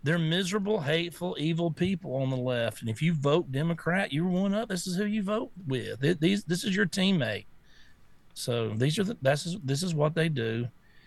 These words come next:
It doesn't bother me. I, I, I don't let anybody suck my joy out. So there's, you know, and I don't know why, but I was raised, "Sticks and stones can break your bones, but words can never <laughs> hurt you."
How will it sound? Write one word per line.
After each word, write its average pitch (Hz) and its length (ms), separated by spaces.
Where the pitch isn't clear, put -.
It 147 140
doesn't 190 440
bother 180 340
me. 110 180
I, 175 300
I, - 20
I 208 100
don't 262 220
let 208 140
anybody 170 460
suck 147 320
my 143 180
joy 127 400
out. 101 280
So 107 340
there's, 139 160
you 135 100
know, 117 360
and 117 240
I 123 120
don't 147 180
know 156 120
why, 160 260
but 135 140
I 135 100
was 131 160
raised, 143 300
"Sticks - 300
and 135 80
stones 147 440
can 123 140
break 135 300
your 135 80
bones, 147 400
but 139 200
words 139 320
can 156 160
never 135 300
<laughs> 170 40
hurt 170 340
you." 175 80